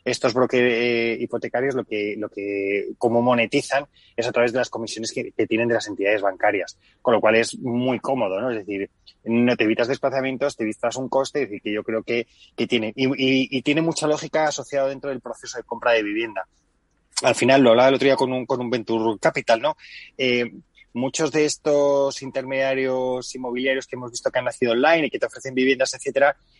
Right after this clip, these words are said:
realmente al final eso es como si dijéramos, entre comillas, ¿no? Un caballo de Troya para venderte la hipoteca, que es donde realmente está el negocio y donde obtienen,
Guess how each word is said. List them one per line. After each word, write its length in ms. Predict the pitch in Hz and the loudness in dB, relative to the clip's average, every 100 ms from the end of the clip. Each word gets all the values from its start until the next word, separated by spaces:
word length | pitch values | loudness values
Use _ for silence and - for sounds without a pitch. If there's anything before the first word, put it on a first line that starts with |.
| - | -4
realmente 480 | 139 135 139 147 147 | 4 6 4 0 -4
al 60 | |
final 240 | 127 139 139 | -6 -4 -4
eso 180 | 135 - | -4 -6
es 80 | |
como 180 | - 127 | -8 -8
si 160 | 123 131 | -2 2
dijéramos, 600 | 127 135 143 143 - - _ - | 2 4 2 2 -2 -14 _ -10
entre 160 | 107 | -4
comillas, 380 | - 135 143 139 | 2 4 6 4
¿no? 80 | 143 | 2
Un 60 | 139 | 2
caballo 280 | 143 147 | 4 6
de 80 | 143 | 4
Troya 240 | 139 147 151 | 4 0 2
para 140 | 127 | 0
venderte 340 | 113 120 - | 0 -2 -4
la 80 | 139 | -4
hipoteca, 400 | 135 131 135 147 _ - - | -4 -6 -6 -8 _ -10 2
que 120 | 143 | 2
es 60 | |
donde 240 | 139 139 131 | 4 2 0
realmente 400 | 127 127 135 127 | 0 -4 -6 -6
está 200 | - 127 | -2 0
el 100 | 123 | 0
negocio 500 | 127 135 135 139 135 - - - | -2 -2 -2 -2 -2 -4 -14 -4
y 60 | |
donde 200 | 120 113 | -2 0
obtienen, 840 | - 120 123 120 117 113 107 104 | -2 -2 -2 -2 -2 -4 -4 -6